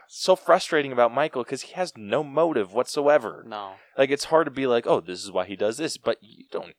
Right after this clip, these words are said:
Speaker 1: know. <laughs>
Speaker 2: Yeah, e-, exactly.
Speaker 1: It's just, <sighs> like, putting on his real face to go kill. Or maybe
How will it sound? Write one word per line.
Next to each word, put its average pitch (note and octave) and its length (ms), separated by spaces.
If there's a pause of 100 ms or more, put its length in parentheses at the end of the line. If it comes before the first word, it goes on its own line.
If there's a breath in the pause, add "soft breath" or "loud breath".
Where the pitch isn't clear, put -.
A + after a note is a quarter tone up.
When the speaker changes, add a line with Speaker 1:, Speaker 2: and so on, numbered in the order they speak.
Speaker 1:
know. C3+ 380
<laughs> F#3+ 60
Speaker 2:
Yeah, C#3 280
e-, A3 440
exactly. A3 720 (1040 loud breath)
Speaker 1:
It's - 280
just, D3 280 (1700)
<sighs> - 60 (680 loud breath)
like, A#2 200
putting C3+ 340
on B2 160
his F#2 240
real F#2+ 400
face - 760
to G2+ 140
go F#2 320 (300)
kill. - 520 (760)
Or A2 320
maybe G2 440